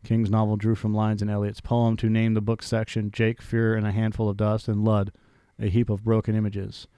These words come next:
The Regulators by Richard Bachman. LeCantoy play a starring role in the Bachman book. A small town in Ohio is overrun by strange cowboys in brightly colored vehicles who kill the residents they encounter.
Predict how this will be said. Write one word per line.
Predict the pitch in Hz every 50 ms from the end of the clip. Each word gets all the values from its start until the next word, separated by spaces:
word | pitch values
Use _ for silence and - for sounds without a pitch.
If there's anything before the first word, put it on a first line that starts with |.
| _ _ _ _ _ _
The | - 120
Regulators | 147 208 220 202 185 165 147 135 123 107
by | 120 123
Richard | 123 131 139 - 139 127
Bachman. | 113 151 165 180 - 143 117 98 92 - - - - - - _ _ _ _ _ _ - -
LeCantoy | 123 120 - - 135 139 139 - - 135 135 131 120 117 113 -
play | - - 120 117 110
a |
starring | 107 - - 131 131 127 123 123
role | 123 120 120 120
in | 113
the | 110
Bachman | 104 117 120 123 120 - 120 107
book. | 101 104 104 98 -
A | 135
small | - - - 117 113 120
town | - - 127 123 120 113 113 113
in | 110 110 110
Ohio | 107 107 110 143 151 143 127 117 120 127 - - - - - - - _ -
is | - 117 113 139
overrun | 151 160 170 165 151 143 143 143
by | 135 123
strange | 117 - - 151 151 165 165 151 -
cowboys | - 143 131 131 127 127 123 123 117
in | 110 110 104
brightly | 123 123 131 139 135
colored | 123 - 131 123 120 120 110
vehicles | 113 120 120 113 - 110 107 104 -
who | - 113
kill | - - - 160 160
the | 151 139
residents | 131 131 127 117 120 120 117 -
they | - 117 107
encounter. | 107 107 - 127 120 113 104 - - -